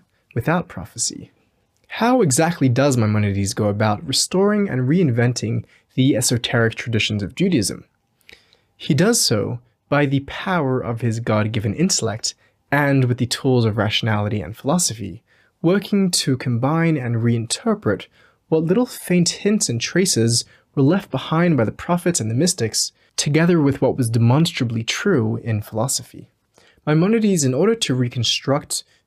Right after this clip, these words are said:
the lost truths and secrets of the Torah, without assuming for present purposes recourse to prophecy,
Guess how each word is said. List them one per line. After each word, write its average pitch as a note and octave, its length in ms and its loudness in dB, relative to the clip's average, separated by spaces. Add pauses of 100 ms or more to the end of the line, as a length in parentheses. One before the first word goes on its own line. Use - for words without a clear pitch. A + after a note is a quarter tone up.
the C3+ 140 4
lost D#3 380 0
truths - 480 -2
and A#2 160 -4
secrets - 460 -2
of A2+ 120 -10
the - 60 -18
Torah, A#2+ 540 0 (360)
without F3 360 2
assuming C#3 460 2
for B2 200 0
present G#2+ 360 -6
purposes B2 640 -2
recourse A#2 460 -2
to - 100 -16
prophecy, A#2+ 680 -4